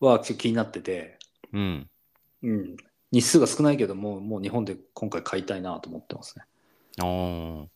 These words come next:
Speaker 1: あの、長距離のトレラン、そう、長距離のっていうかトレランだとカーフタイツみたいなとこさ。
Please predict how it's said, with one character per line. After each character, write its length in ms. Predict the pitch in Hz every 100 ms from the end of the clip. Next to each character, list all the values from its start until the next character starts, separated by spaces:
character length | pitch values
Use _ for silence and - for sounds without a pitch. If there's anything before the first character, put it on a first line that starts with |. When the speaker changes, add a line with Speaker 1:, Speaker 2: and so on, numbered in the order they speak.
| _ _ _ _ _ _ _ _ _ _ _ _ _ _
Speaker 1:
あ 160 | 98 92
の、 180 | 92 92 -
長 260 | 139 143
距 180 | 143 151
離 120 | 139
の 120 | 117
ト 140 | 104 107
レ 140 | 104
ラ 140 | 104 98
ン、 40 |
そ 260 | - - 87
う、 20 | -
長 160 | 113
距 120 | -
離 80 | 120
の 60 | 92
っ 40 |
て 100 | -
い 20 |
う 20 | -
か 80 | -
ト 120 | 113
レ 80 | 117
ラ 120 | 123
ン 40 |
だ 100 | 120
と 220 | - 95 90
カ 220 | - 139
ー 20 | 143
フ 100 | -
タ 140 | 151
イ 80 | 143
ツ 120 | 120
み 140 | 98
た 120 | 95 87
い 40 |
な 80 | 80
と 100 | -
こ 120 | 85
さ。 260 | - 85